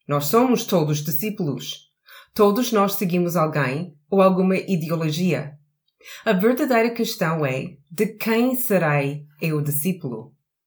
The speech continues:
João está na sala do trono com a grande multidão de capítulo cinco.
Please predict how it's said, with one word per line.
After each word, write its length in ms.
João 220
está 240
na 120
sala 380
do 140
trono 440
com 240
a 40
grande 360
multidão 500
de 100
capítulo 480
cinco. 600